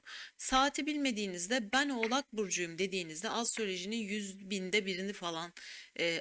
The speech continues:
ancak yararlanıyorsunuz. Çünkü o kadar detaylı ve nokta atışı bilgiler var ki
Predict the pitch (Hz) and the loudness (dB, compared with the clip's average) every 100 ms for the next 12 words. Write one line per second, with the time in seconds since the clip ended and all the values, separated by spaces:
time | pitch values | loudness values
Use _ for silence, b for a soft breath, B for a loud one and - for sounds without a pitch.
0 | - 190 190 180 160 - 175 165 165 156 | 0 -2 0 -2 -4 -2 -2 0 0 0
1 | 156 156 - 226 233 208 196 196 - 202 | -4 -6 -4 -4 -4 -6 -4 -6 -2 0
2 | 214 240 254 226 233 226 214 202 190 180 | 4 4 4 2 0 2 2 4 0 -2
3 | 180 - 160 170 - 165 160 160 160 156 | -4 -6 -4 0 0 0 -4 0 0 2
4 | 180 277 302 294 | 2 2 2 0